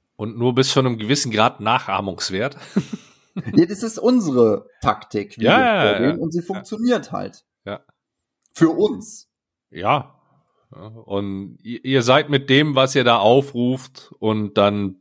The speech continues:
Speaker 1: bekommt, wenn ihr an einen Macher geratet, auch zufrieden.
Speaker 2: Absolut.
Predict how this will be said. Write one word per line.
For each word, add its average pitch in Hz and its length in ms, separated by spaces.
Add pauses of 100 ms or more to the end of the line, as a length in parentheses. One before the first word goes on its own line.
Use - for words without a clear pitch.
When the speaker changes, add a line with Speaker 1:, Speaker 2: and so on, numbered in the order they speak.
Speaker 1:
bekommt, 131 560
wenn 113 720
ihr 113 220
an 104 160
einen 98 180
Macher 120 300
geratet, 104 580
auch 98 420
zufrieden. 90 540 (1400)
Speaker 2:
Absolut. - 580